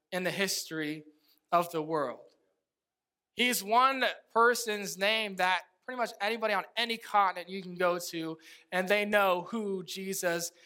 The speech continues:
Christ is. Extremely popular. Lots of people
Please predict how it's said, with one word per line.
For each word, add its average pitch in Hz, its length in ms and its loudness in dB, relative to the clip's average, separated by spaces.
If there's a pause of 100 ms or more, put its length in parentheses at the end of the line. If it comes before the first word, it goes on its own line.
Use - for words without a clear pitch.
(140)
Christ 160 600 0 (280)
is. 180 260 2
Extremely 233 600 2
popular. 220 480 2
Lots 233 280 4
of 254 140 -2
people 196 680 -2